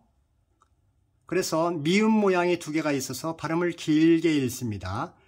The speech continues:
씀. 짧죠? 씀, 길게. 그래서 쓰와 미음 두 개, 씀 하고 읽습니다.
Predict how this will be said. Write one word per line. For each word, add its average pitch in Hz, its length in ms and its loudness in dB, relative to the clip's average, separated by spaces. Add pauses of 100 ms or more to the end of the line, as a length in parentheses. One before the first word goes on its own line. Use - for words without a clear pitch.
(160)
씀. 107 800 2 (580)
짧죠? 196 640 -2
씀, 180 840 2 (120)
길게. 107 500 -4 (380)
그래서 160 680 -4 (300)
쓰와 208 800 0 (2750)
미음 185 400 4
두 131 100 -2
개, 92 300 -6
씀 180 640 0
하고 160 220 -2
읽습니다. 113 800 -6